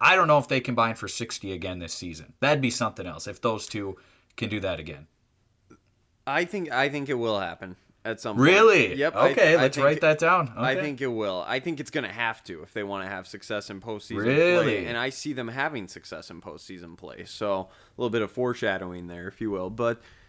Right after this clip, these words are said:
Speaker 2: yeah, I mean, that's probably enough on, uh, enough on Bethany and Crown, but what a performance on their part.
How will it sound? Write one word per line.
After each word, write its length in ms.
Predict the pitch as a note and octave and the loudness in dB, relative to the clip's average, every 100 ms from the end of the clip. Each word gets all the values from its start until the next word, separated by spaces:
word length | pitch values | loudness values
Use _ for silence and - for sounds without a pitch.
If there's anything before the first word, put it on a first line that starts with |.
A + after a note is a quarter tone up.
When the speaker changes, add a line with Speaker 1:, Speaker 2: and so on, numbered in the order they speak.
| _ C3 | _ 0
Speaker 2:
yeah, 200 | C3 A2 | 4 4
I 120 | B2 | 2
mean, 140 | B2 | 0
that's 180 | C3+ C3 | 0 0
probably 280 | D3+ C#3 C3 | 4 4 4
enough 240 | A#2+ A#2 A#2+ | 0 0 0
on, 240 | A2+ A2 - | -2 -4 -6
uh, 200 | G#2+ A#2+ | -2 -2
enough 300 | A2+ A2 A#2 | 0 -2 -2
on 160 | G#2 | -2
Bethany 420 | G2+ G#2 - G#2+ F#2+ | 0 -2 -2 -6 -6
and 100 | F#2 | -6
Crown, 380 | A2 G#2 G#2 | -4 -2 -2
but 260 | G#2 G2 - | -2 -4 -4
what 260 | A#2+ A#2+ C3 | -4 -2 -2
a 60 | |
performance 580 | C3 A2+ A#2 A2+ A2+ A2 | -2 -6 -4 -2 -2 -2
on 180 | G2+ G2 | -4 -2
their 200 | G#2 G#2+ | -2 -2
part. 420 | - A2 G#2+ G#2+ | 0 0 2 0